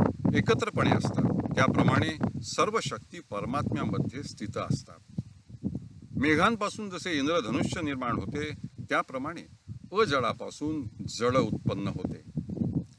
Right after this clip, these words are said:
कृमी जसा आपल्याच कोशामध्ये बद्ध होतो, त्याप्रमाण-, त्याप्रमाणे वासनांमुळे जीव स्वस्वरूपाला विसरून बद्ध होतो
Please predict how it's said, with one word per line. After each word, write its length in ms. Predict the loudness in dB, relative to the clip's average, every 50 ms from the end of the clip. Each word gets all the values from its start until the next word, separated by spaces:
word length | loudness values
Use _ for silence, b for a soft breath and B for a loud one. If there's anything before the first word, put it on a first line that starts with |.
| -6 -4 -2 -2 -4 -4 -6 -10 -10 -10 -10 -12 -12 -6
कृमी 280 | -2 2 4 4 4 4
जसा 280 | 2 0 -2 0 0
आपल्याच 520 | 0 0 0 -2 -4 -2 -2 -2 -2 -4 -8
कोशामध्ये 640 | -6 -4 -4 -4 -2 -2 -2 -2 -2 -4 -4 -6
बद्ध 320 | -4 -2 -4 -4 -2 0 0
होतो, 380 | 0 0 0 -2 -6 -8 -10 -12 -16 -20 -20 _ _ _ _ _
त्याप्रमाण-, 840 | 2 2 2 2 0 0 0 0 0 0 -2 -4 -2 -2 0 2 2
त्याप्रमाणे 640 | 2 2 2 2 0 0 2 0 0 0 -4 -6 -10 -14 -20 -20 -20 -14
वासनांमुळे 1000 | -6 0 2 2 2 2 2 0 2 2 4 2 2 0 -2 -4 -8 -12 -18 _ -20 -20 -20 _ -18 -8
जीव 220 | -4 -4 -4 -4 -6
स्वस्वरूपाला 960 | -8 -12 -10 -6 -2 -2 -2 -2 -4 -4 -4 -4 -4 -4 -4 -2 -2 -2 -2
विसरून 500 | -2 -4 -8 -12 -8 -6 -4 -4 -4 -6 -10 -12 -10 -8
बद्ध 440 | -6 -4 0 0 0 0 2 2 4
होतो 460 | 4 4 4 2 0 0 0 0 -2